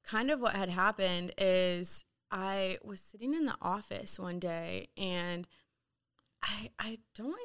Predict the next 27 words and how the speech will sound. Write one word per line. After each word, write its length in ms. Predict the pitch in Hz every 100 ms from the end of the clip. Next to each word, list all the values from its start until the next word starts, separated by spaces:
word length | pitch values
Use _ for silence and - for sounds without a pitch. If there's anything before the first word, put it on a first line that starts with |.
| 480 453
even, 140 | 311 190
honestly 340 | 262 269 -
even 140 | 185 175
remember 340 | 170 180 190
exactly 420 | 170 170 202 -
how 140 | 180 180
it 80 | 190
happened, 340 | 185 175 170
but 100 | 196
basically 400 | 226 262 339 277
something 240 | 240 220 196
along 200 | 180 170
the 40 |
lines 260 | 170 175 180
was 180 | 170 - - -
when 140 | 202
I 60 | 208
was 100 | 202
sent 260 | - 226 -
my 140 | 220
offer 340 | - 185 - 180
letter, 300 | 165 170 175
it 160 | 196 -
was 220 | 190 - -
only 420 | 190 202 208 196
from, 720 | - 202 190 185 175 170 175 _ _ _ _ _ _ -
like, 220 | 185